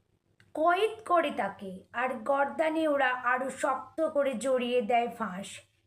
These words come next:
কিন্তু তারই মধ্যে কবি তার সুর দিয়ে,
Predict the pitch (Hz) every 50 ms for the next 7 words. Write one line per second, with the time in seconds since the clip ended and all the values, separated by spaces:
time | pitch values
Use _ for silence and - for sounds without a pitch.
0 | _ _ - - 277 254 247 233 240 - 208 202 202 202 - _ - 302 254 240
1 | 240 254 254 269 262 254 240 220 208 190 - - 196 202 185 185 - _ _ _
2 | _ _ _ - 269 285 285 285 294 294 294 294 269 262 262 247 - - - -
3 | 302 294 285 254 247 220 208 202 214 247 240 240 233 233 233 233 247